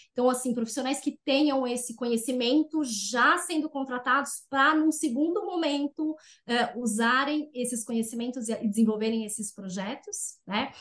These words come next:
Então, super estratégico. E acho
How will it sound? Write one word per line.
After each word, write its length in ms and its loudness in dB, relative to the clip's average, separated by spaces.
Então, 240 0
super 340 -4
estratégico. 1000 -6
E 520 4
acho 300 0